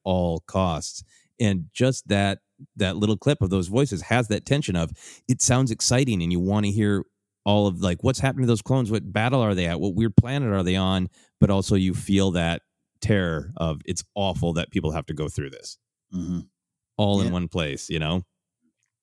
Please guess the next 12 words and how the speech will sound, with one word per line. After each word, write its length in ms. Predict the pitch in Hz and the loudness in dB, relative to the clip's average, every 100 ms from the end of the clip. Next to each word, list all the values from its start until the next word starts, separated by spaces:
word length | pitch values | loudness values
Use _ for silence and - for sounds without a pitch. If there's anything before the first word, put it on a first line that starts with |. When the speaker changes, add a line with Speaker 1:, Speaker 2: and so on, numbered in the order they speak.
| _ _ 92 87 _ _ _ | _ _ _ -20 _ _ _
Speaker 1:
So, 200 | 98 82 | -2 0
uh, 240 | 76 80 - | -2 -4 -2
so 120 | 101 | -2
I 60 | 110 | 0
think 140 | 131 | 0
it's 100 | 135 | -2
a 240 | 123 151 131 | -2 -2 0
great 180 | 165 | -2
little 200 | 139 143 - | 0 0 2
audio 380 | 139 143 135 123 | 2 2 2 0
moral. 500 | 104 101 98 95 - - - _ | 0 0 0 -2 -8 -20 -20 _
Um, 440 | 110 107 107 104 | 2 2 0 -4